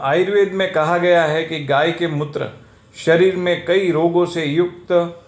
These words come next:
अ, मुक्त करने में, अ, स्वास्थ्य में रहने में मदद करता है। हालांकि, अ, कई बीमारियों का तो संपूर्ण इलाज नहीं है, लेकिन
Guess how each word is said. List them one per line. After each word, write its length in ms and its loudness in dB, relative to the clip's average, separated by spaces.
अ, 80 4
मुक्त 360 0
करने 400 2
में, 480 -2
अ, 140 -6
स्वास्थ्य 560 0
में 220 0
रहने 320 0
में 240 -4
मदद 440 -4
करता 320 0
है। 200 -2
हालांकि, 680 -2
अ, 120 4
कई 260 2
बीमारियों 580 2
का 140 0
तो 160 0
संपूर्ण 480 -2
इलाज 360 0
नहीं 420 2
है, 240 2
लेकिन 600 -4